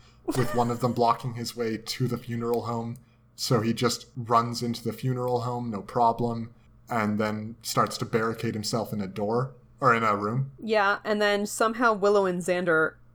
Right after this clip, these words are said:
Speaker 2: immediately locate him through a window.
Speaker 1: Yeah,
Speaker 2: 'Cause
Speaker 1: they've
Speaker 2: they've
Speaker 1: got
Speaker 2: followed
Speaker 1: watcher
Speaker 2: him here.
Speaker 1: sense.
Speaker 2: Yeah, I guess.
Speaker 1: Did they just not have anything better to do? I mean, they were concerned about him. He was in a car?
Speaker 2: Right. I,
Speaker 1: They
Speaker 2: they
Speaker 1: show up late.
Speaker 2: They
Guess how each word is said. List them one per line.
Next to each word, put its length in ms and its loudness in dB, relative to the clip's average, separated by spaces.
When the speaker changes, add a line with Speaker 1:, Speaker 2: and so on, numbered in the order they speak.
Speaker 2:
immediately 640 0
locate 520 0
him 200 -2
through 260 -2
a 60 2
window. 560 0
Speaker 1:
Yeah, 340 2
Speaker 2:
'Cause 140 -14
Speaker 1:
they've 200 4
Speaker 2:
they've 120 6
Speaker 1:
got 180 4
Speaker 2:
followed 300 4
Speaker 1:
watcher 220 2
Speaker 2:
him 60 0
here. 100 0
Speaker 1:
sense. 520 -2
Speaker 2:
Yeah, 460 4
I 120 -4
guess. 680 0
Speaker 1:
Did 200 2
they 120 6
just 240 2
not 160 2
have 140 2
anything 340 -6
better 240 -2
to 120 -10
do? 380 -6
I 80 4
mean, 140 4
they 100 6
were 140 4
concerned 440 -6
about 240 -4
him. 200 -12
He 220 4
was 180 4
in 80 4
a 60 4
car? 600 -2
Speaker 2:
Right. 480 2
I, 220 4
Speaker 1:
They 60 8
Speaker 2:
they 120 4
Speaker 1:
show 140 6
up 120 2
late. 420 -6
Speaker 2:
They 220 0